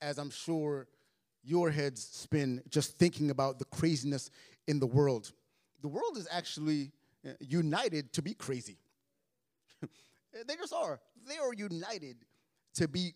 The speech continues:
crazy. They are united to be contrary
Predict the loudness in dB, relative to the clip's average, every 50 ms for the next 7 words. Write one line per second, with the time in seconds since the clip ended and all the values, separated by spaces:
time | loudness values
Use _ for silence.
0 | _ -14 -6 -4 -2 -2 -2 -2 -2 2 2 4 4 4 2 0 0 0 0 0
1 | -2 -4 -4 -4 -4 -4 -4 -4 -4 -6 -6 -6 -8 -10 -14 -20 _ _ _ _
2 | _ _ _ _ _ _ _ -4 -2 -2 -2 -2 -2 -4 -6 -4 -4 -6 -6 -6
3 | -6 -8 -6 -4 -4 -2 -2 -4 -6 -8 -10